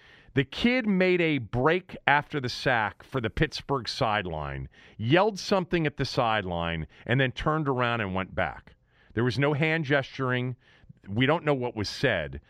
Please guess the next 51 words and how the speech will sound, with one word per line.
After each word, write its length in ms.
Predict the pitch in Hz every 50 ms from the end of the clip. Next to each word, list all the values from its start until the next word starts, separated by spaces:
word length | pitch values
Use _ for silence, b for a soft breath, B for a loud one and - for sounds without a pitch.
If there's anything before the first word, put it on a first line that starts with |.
| b b b b b b
Um, 440 | 117 117 120 117 117 120 117 113 117 -
we, 460 | - 117 120 135 131 127 127 127 123 107
there 140 | 107 131 131
was, 220 | 123 123 98 101 127 -
it 400 | - 113 117 113 - 123 135 -
looked 280 | - 196 240 240 - -
at 100 | 208 175
initially 480 | 151 143 139 151 165 - - 160 143
like 200 | 123 120 120 117
he 120 | - - 127
may 180 | 113 113 110
have 140 | 110 110 101
been 140 | 101 107 101
taunting 440 | - - 120 113 110 - - 110 95
the 60 | 90
punter 460 | - - - 151 151 - - 117 101
who 100 | 95 104
was 160 | 92 90 -
coming 280 | - - 117 110 107 104
out 140 | 101 95 98
onto 160 | 95 90 87
the 60 | 85
field, 280 | - - 120 110 98 87
but 120 | 85 76
that 140 | 107 104 98
wasn't 280 | 104 101 92 - 92 80
the 60 | 87
case. 420 | - 85 76 67 64 - - - - B B B B B B B B
He 120 | B 165 175
went 260 | 165 180 185 175 139
back 280 | 147 143 139 135 - -
and 100 | 135 117
Tony 280 | - 143 135 143 143
Corrente, 560 | - - 127 120 113 110 104 - 113 107 104
and 80 | 104 110
he 100 | 123 139
actually 240 | 170 180 - - 123
bumped 320 | 90 - 127 127 117 -
into 160 | 123 113 101
Corrente, 380 | 90 - - 107 101 92 - 95
and 100 | 90 -
Corrente 300 | - 113 104 92 101 95
said 180 | - - 92 85
that 100 | 95 92
had 140 | 90 78
nothing 260 | 82 87 - - 87 82
to 40 | 76
do 140 | 71 78 76
with 100 | 71 -
the 60 | 76
call, 340 | - - 76 67 57 -